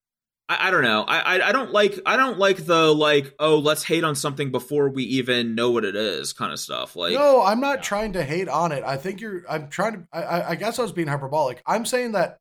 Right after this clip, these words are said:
Speaker 2: me, a lot of people find this, this interesting, and I think it's going to be cool. But for me, the value of a format is the, the amount that I get to interact. That's, that's what I'm looking for.
Speaker 1: But you don't know that interaction won't be good.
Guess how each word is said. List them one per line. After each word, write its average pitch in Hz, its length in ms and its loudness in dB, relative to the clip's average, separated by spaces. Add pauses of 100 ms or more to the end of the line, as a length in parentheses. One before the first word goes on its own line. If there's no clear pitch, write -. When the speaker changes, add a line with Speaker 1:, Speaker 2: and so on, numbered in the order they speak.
Speaker 2:
me, 160 340 -6 (260)
a 160 60 -2
lot 220 240 4
of 294 60 0
people 185 440 -6 (560)
find 180 240 2
this, 175 280 -4
this 160 240 -10
interesting, 143 360 -6
and 127 80 -4
I 139 120 0
think 165 160 -4
it's 151 160 -10
going 143 180 -6
to 135 60 -10
be 127 100 -12
cool. 165 400 -6 (380)
But 175 300 0 (600)
for 185 120 -2
me, 202 280 2
the 208 120 -2
value 156 360 4
of 156 80 0
a 151 80 -2
format 139 520 -2
is 135 640 -8
the, 127 320 -4
the 139 120 -2
amount 127 360 0
that 127 100 -4
I 120 60 0
get 117 180 -8
to - 120 -10
interact. 113 640 -6 (600)
That's, 175 240 -2
that's 185 320 -2
what 180 140 -4
I'm 143 320 2
looking 160 280 -4
for. 170 140 -2
Speaker 1:
But 156 160 0
you 165 80 6
don't 170 260 0
know 151 200 4
that 139 180 2
interaction 127 560 0
won't 113 180 -6
be 113 80 -10
good. 104 380 -6